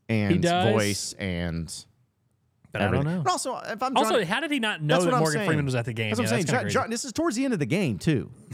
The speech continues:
Speaker 1: So, like,
Speaker 2: Yeah.
Speaker 1: you're telling me that there wasn't once that you kind of looked over there, like, "That guy looks like Morgan Freeman over
Speaker 2: I
Speaker 1: there."
Speaker 2: guess he just really was like, "There's no way Morgan Freeman would be trying to touch me." Especially
Speaker 1: Yes.
Speaker 2: 'cause he kinda grabbed his, cra-, grabbed his ass a little
Speaker 1: Yeah,
Speaker 2: bit.
Speaker 1: a little
Speaker 2: So I
Speaker 1: bit,
Speaker 2: bet he
Speaker 1: yeah,
Speaker 2: was
Speaker 1: at least
Speaker 2: probably
Speaker 1: in
Speaker 2: like,
Speaker 1: that
Speaker 2: "There's
Speaker 1: area.
Speaker 2: zero chance that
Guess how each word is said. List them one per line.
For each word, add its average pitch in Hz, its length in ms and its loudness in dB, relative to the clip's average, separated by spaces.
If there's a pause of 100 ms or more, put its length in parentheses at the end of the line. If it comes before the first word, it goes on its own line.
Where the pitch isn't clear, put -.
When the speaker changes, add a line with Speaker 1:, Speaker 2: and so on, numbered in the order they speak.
Speaker 1:
So, 147 120 0
like, 123 160 2 (160)
Speaker 2:
Yeah. 101 300 -10
Speaker 1:
you're 175 100 -4
telling 277 180 2
me 254 80 0
that 202 160 -2
there 214 100 0
wasn't 185 340 -2
once 185 380 -4
that 165 200 -4
you 135 140 -4
kind 156 160 2
of 120 80 -4
looked 127 160 -4
over 165 160 0
there, 175 120 -2
like, 107 160 -4 (320)
"That 349 120 -8
guy - 80 0
looks 117 160 -2
like 120 100 -2
Morgan 135 300 0
Freeman 220 420 -2
over 69 120 -2
Speaker 2:
I 165 60 2
Speaker 1:
there." 214 80 2
Speaker 2:
guess 277 80 -4
he 349 100 2
just 262 200 -2
really 170 260 2
was 156 140 0
like, 139 160 0
"There's 139 200 0
no 165 200 2
way 156 160 0
Morgan 127 340 -2
Freeman 113 420 -4
would 104 140 -6
be 104 80 -4
trying 110 320 -2
to 98 60 -6
touch - 340 -8
me." 95 200 -12 (300)
Especially 214 260 0
Speaker 1:
Yes. 180 80 -2
Speaker 2:
'cause 170 80 0
he 196 100 -2
kinda 196 240 0
grabbed 139 300 -2
his, 107 360 -12
cra-, 131 200 0
grabbed 113 280 -2
his 104 80 -6
ass 98 240 -8
a 104 60 -12
little 98 140 -6
Speaker 1:
Yeah, 175 160 4
Speaker 2:
bit. 131 40 0
Speaker 1:
a 131 80 -2
little 101 160 0
Speaker 2:
So 85 60 4
I 165 60 4
Speaker 1:
bit, 175 40 -2
Speaker 2:
bet - 120 4
he - 20 2
Speaker 1:
yeah, - 60 2
Speaker 2:
was - 100 0
Speaker 1:
at - 20 -6
least - 20 -6
Speaker 2:
probably 180 200 2
Speaker 1:
in - 60 4
Speaker 2:
like, - 100 2
Speaker 1:
that 160 80 2
Speaker 2:
"There's 147 80 0
Speaker 1:
area. 87 200 -2
Speaker 2:
zero 180 340 0
chance 147 400 -4
that 117 260 -4